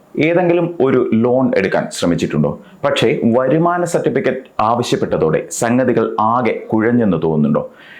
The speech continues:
എന്നാൽ ഇനി ആശങ്ക വേണ്ട. ഓൺലൈനായി വരുമാന സർട്ടിഫിക്കറ്റ് എങ്ങനെ വേഗം നേടാമെന്ന് മനസ്സിലാക്കാം. ഒരു വ്യക്തിയുടെയോ കുടുംബത്തിൻ്റെയോ വാർഷിക വരുമാനം സാക്ഷ്യപ്പെടുത്തുന്ന ഒരു ഔദ്യോഗിക രേഖയാണ്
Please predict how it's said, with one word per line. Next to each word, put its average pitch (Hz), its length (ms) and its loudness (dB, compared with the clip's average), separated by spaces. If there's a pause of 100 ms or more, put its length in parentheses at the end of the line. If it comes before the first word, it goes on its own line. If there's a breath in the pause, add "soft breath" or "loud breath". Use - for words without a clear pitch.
(260 loud breath)
എന്നാൽ 170 280 0 (180)
ഇനി 160 300 2
ആശങ്ക 107 480 0
വേണ്ട. 73 260 0 (360)
ഓൺലൈനായി 110 680 0
വരുമാന 110 500 0
സർട്ടിഫിക്കറ്റ് - 540 -2 (100)
എങ്ങനെ 117 400 0
വേഗം 113 460 0
നേടാമെന്ന് 82 600 -2
മനസ്സിലാക്കാം. 80 520 -2 (640 loud breath)
ഒരു 190 240 2
വ്യക്തിയുടെയോ 127 760 0 (120)
കുടുംബത്തിൻ്റെയോ 117 760 0
വാർഷിക 127 540 0
വരുമാനം 120 440 0
സാക്ഷ്യപ്പെടുത്തുന്ന 104 920 -2
ഒരു 117 260 0
ഔദ്യോഗിക 123 600 0
രേഖയാണ് 101 640 0